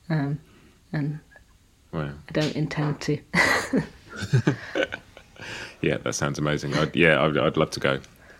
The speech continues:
Speaker 2: you know. Um, so if people wanna find out a bit more about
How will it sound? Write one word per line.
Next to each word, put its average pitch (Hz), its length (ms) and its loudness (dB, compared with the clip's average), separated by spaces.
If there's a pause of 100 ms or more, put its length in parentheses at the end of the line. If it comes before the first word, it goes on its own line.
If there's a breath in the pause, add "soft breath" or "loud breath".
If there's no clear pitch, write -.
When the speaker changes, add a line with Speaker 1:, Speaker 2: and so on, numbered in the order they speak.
Speaker 2:
you 71 60 -10
know. 67 120 -14 (720 loud breath)
Um, 87 380 6 (600)
so 156 280 6
if 131 180 2
people 139 300 4
wanna 117 160 4
find 104 280 4
out 92 240 4
a 87 60 -2
bit 85 140 2
more 85 420 4
about - 580 0